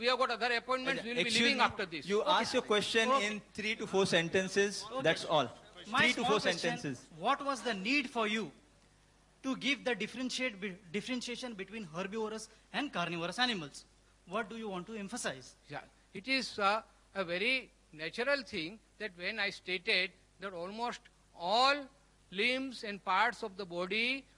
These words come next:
Speaker 1: of a human being are very similar to herbivorous animals,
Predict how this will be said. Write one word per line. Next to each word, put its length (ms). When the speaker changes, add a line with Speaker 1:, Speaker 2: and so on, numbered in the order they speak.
Speaker 1:
of 280
a 340
human 420
being 520
are 280
very 460
similar 800
to 100
herbivorous 720
animals, 580